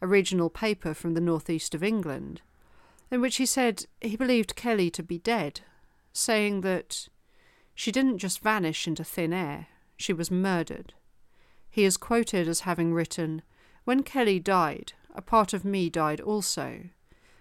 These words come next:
and what's left of me is carrying a huge load of guilt on my shoulders,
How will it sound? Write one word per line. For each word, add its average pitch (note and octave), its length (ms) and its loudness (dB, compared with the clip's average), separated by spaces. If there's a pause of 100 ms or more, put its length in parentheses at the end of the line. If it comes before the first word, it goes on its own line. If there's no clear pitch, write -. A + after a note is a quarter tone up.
(100)
and G3+ 160 4
what's - 220 2
left A3+ 300 0
of - 120 -6
me D#3 240 -2
is - 180 -4
carrying F3+ 520 0
a - 80 -4
huge G#3 460 -2
load F3+ 240 2
of - 160 -8
guilt A3 340 0
on F3 100 -4
my E3 140 -2
shoulders, F3+ 800 -4